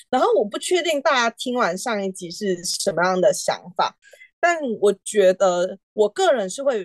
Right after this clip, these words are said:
非常体会到，就是说其实珠宝并没有那么的高不可攀，它其实在撇去很多的所谓的品牌溢价，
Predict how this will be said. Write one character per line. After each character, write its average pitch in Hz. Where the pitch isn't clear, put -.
非 233
常 190
体 -
会 202
到， 202
就 190
是 208
说 196
其 196
实 226
珠 220
宝 190
并 208
没 196
有 165
那 185
么 180
的 120
高 196
不 202
可 190
攀， -
它 339
其 196
实 175
在 240
撇 185
去 254
很 180
多 175
的 170
所 -
谓 190
的 180
品 170
牌 147
溢 196
价， 165